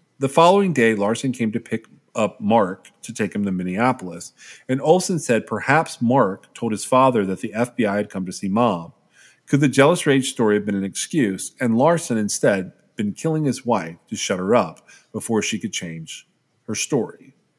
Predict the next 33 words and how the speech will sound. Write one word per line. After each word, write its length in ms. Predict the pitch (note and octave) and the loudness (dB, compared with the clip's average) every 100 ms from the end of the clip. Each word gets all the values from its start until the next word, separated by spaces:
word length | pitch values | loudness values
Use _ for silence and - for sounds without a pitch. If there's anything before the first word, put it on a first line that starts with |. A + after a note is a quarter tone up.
| _ _ _ _ _ _ | _ _ _ _ _ _
Uh, 140 | D3+ D#3+ | 4 6
there's 140 | F#3 | 6
a 40 | |
lot 200 | G#3 A3 | 8 8
of 40 | G3+ | 6
stuff 200 | E3+ C3+ | 4 4
about 220 | B2 A2 | 4 4
this 200 | A2 G2+ | 2 0
that, 380 | G#2+ G#2 - - | 0 -2 -4 -4
that 220 | G#2 G2 _ _ - | -4 -4 _ _ -2
doesn't 440 | A2+ A#2+ A2 - | 2 4 2 -2
line 260 | A2 G#2+ G2 | 0 2 2
up, 320 | G2+ F#2+ - | 2 0 -4
and 180 | A#2 G2+ | -4 -2
they 220 | G2+ G2 F#2+ - | -2 -2 -6 -6
kinda 160 | A2 | -6
point 240 | G2 A2+ G2 | -4 -4 -6
this 180 | F#2+ G#2+ | -6 -6
out 120 | F#2 | -4
in 80 | F#2 | -6
this 120 | - | -2
article. 540 | G#2 G2+ - F2+ F2+ - | 0 0 -2 -8 -8 -2
Uh, 240 | A#2 G#2+ | 0 0
the, 200 | G#2 A#2+ - | 0 -4 -2
the 80 | - | -4
big 260 | A#2 G3+ G#3 | 4 4 6
question 440 | B2 G#2+ - G2+ | 4 4 2 -4
was, 280 | F#2+ F#2+ F#2 - - - | -2 -4 -6 -12 -20 -6
where 260 | A#2+ C#3+ D3+ | 6 8 8
is 180 | B2+ A#2+ | 4 2
the 60 | |
ransom 400 | G#2 C3 C#3 F#2+ - | 2 2 0 -4 -12
money? 220 | - - | -18 -20